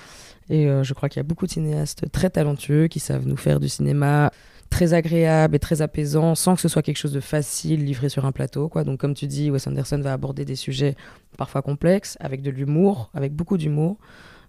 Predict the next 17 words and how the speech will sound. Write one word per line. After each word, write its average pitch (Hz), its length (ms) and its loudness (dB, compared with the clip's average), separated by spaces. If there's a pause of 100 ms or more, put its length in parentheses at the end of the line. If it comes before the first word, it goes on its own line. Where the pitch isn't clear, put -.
euh, 131 540 2
mais 135 140 2
très - 180 2
subtil. 165 460 -2 (360)
Un 143 220 0
humour 151 320 4
en 143 60 2
filigrane, 143 640 0
comme 135 160 -4
ça, 151 160 -2
qui, 139 300 -4
qui, 120 200 -6
qui - 140 -8
est - 40 -2
très 175 200 -2
bien 160 120 0
placé 151 460 -4